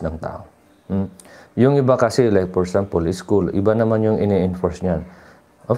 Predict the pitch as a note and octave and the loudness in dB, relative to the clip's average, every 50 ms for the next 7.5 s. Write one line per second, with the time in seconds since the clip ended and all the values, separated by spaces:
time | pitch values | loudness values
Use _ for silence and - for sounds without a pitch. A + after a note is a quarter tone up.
0 | - - D3+ B2 A#2+ - - B2 G#2+ G#2+ G#2+ G#2 G#2 G#2 G2+ F#2+ F#2 G#2+ A2 - | 2 2 2 2 0 -2 -2 0 0 2 2 0 0 0 -2 -2 -2 -2 -4 -4
1 | - - - A#2 G2+ F2+ - - - _ _ _ - G#2+ A2+ A2 G#2 G#2+ G#2+ G#2+ | -6 -2 -2 -2 -2 -2 -8 -16 -20 _ _ _ -2 -2 0 2 2 2 2 2
2 | G#2 G#2 G#2 G2+ G2+ G2 F#2+ F#2+ G#2+ G#2 G2+ G2+ G2 G2 G2 F#2+ F#2+ F#2+ F#2+ F#2 | 0 0 0 0 0 -2 -2 -2 0 0 2 2 2 2 2 2 2 2 2 0
3 | F2+ F2+ - - - _ - - F#2 F2+ G#2 - D3 D#3+ - - F2 E2+ E2 D#2+ | -2 -4 -8 -20 -20 _ -8 -4 -2 -2 0 0 0 -2 -2 -4 -6 -6 -6 -10
4 | - - - - - E2+ G2 C3 D#3 - - _ _ _ _ _ - _ _ _ | -14 -20 -20 -10 -2 -2 -2 -2 -2 -10 -20 _ _ _ _ _ -20 _ _ _
5 | _ G#2 F#2+ G2+ F#2 - G#2 G2 F#2 F2 F#2+ B2 C3 - - F#2 F2+ - - - | _ -2 -2 -2 0 0 -2 0 0 0 -2 -2 -2 0 -2 -4 -4 -4 -4 0
6 | G2 F2+ F2+ F2 F2+ - D#3+ D#3+ A#2+ F2+ F2 D#2 D#2+ D#2+ - - F#2+ F#2+ - - | 0 0 0 0 -2 -2 -2 0 0 0 0 0 -2 -4 -4 -4 -4 -4 -4 -2
7 | - A#2+ A2 E2+ D#2+ D2+ D#2+ - - - | -2 -2 0 0 -2 -4 -4 -12 -14 -16